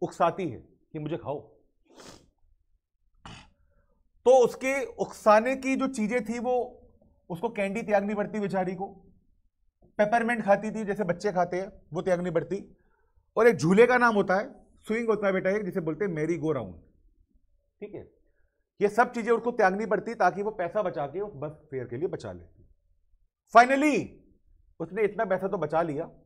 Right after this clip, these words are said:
और भाई साहब, एक दिन ऐसा आया, one fine day, वो बहादुर लड़की,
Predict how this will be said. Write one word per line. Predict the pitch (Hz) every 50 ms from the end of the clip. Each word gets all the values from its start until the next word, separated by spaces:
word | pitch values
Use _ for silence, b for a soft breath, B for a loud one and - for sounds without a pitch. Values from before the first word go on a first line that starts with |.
| _ _ _ _ _ _ _ -
और | 135 123
भाई | 135 170 202
साहब, | 185 160 160 165 - - - _ _ _ _ _ _ _ _ _ _ _ _ _ _ _ _ -
एक | 175 156 143
दिन | 180 185
ऐसा | 170 139 - 190 180
आया, | 131 120 147 180 - - - _ _ _ _ _ - _ _ _ _ - 139
one | 180 190
fine | 160 160 156 151 131
day, | 131 151 - - - _ _ _ _ _ _ _ _ _ _ _ _ _ _ _ 135
वो | 180 180
बहादुर | 147 151 156 151 190 208 185
लड़की, | 165 139 127 - 151 175 - - - _ _